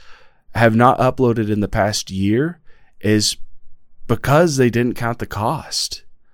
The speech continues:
One of the reasons is they got really excited and jumped in and did not realize what it was that they were getting into. Having a plan not only helps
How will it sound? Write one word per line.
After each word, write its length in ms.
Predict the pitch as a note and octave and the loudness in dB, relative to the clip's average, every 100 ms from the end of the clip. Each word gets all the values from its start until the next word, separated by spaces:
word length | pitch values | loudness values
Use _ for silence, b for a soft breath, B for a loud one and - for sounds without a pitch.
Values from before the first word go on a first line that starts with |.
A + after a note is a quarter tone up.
| _ _ _ _ - _ | _ _ _ _ -20 _
One 200 | G#2 D#3 | 2 4
of 60 | |
the 80 | D#3 | 4
reasons 400 | D3+ E3+ D3+ C3 | 4 4 4 2
is 180 | C#3 A#2+ | 0 0
they 160 | A2 B2 | 2 2
got 300 | B2 A#2 G2 | 2 -2 -2
really 280 | G#2+ C3 | 0 2
excited 540 | C3+ - B2 A#2+ B2 G#2+ | 2 2 2 2 0 -2
and 180 | - A#2 | 0 0
jumped 320 | A2 A#2+ B2 | 2 -2 0
in 200 | C#3 C3 | 0 0
and 200 | G#2+ B2+ | 0 0
did 220 | B2 D#3+ D#3+ | 4 2 4
not 200 | D3+ G#2+ | 0 2
realize 400 | D#3 D#3 A2+ G2+ | 2 4 4 4
what 200 | G#2+ A2+ | 0 0
it 80 | |
was 220 | G2+ G#2+ G#2+ | 2 0 0
that 100 | G2+ | -2
they 100 | G#2+ | 0
were 160 | G#2+ | 0
getting 300 | G#2 G2+ G2+ | -2 -2 -2
into. 440 | G#2 A2 - D2+ A1 b | -2 -4 -4 -6 -8 b
Having 360 | - C#3 F3+ F#3+ | -2 2 2 0
a 60 | D#3+ | -2
plan 500 | - C#3+ C#3 C3 B2 - | 0 0 2 0 -4 -12
not 280 | - A2 D#3+ | -2 2 2
only 300 | G3+ F#3+ D#3 | 2 0 0
helps 520 | A#2 D#3 - - - | 0 -2 -2 -4 -4